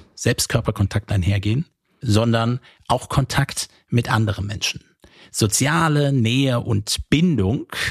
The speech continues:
helfen uns sehr dabei, den Nervus vagus zu aktivieren. Und was wollen wir erzeugen?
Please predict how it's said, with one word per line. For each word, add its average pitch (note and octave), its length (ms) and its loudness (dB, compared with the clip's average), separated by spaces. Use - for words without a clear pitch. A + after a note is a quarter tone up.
helfen A#2 280 2
uns G2 140 0
sehr A2+ 120 2
dabei, G#2+ 280 0
den G2+ 140 2
Nervus G2 320 0
vagus G2+ 460 0
zu - 220 -2
aktivieren. G#2 800 -4
Und G2 180 2
was A2 220 0
wollen A2+ 220 2
wir G2+ 100 0
erzeugen? A#2 640 0